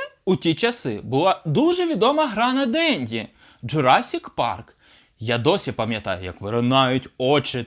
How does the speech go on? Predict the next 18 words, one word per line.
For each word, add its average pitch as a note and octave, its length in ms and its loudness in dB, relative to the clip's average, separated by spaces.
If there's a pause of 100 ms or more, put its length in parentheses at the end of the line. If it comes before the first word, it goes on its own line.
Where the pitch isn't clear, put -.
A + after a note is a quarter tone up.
(240)
динозавра A2+ 720 -2
під - 220 -12
час A#2 200 -4
заставки A#2 580 -4
гри. A2+ 360 -2 (1500)
Головною A#3 640 2
метою E4+ 520 -2
у E3+ 120 2
грі D3+ 240 0
було B2+ 420 -2
збирання B3+ 540 0
яєць. F3+ 640 0 (840)
Та D#3+ 120 8
у D#3+ 120 4
кінці A3+ 500 -2 (160)
пройти C#3+ 500 0 (120)
боса A3+ 440 4
динозавра C#3+ 680 2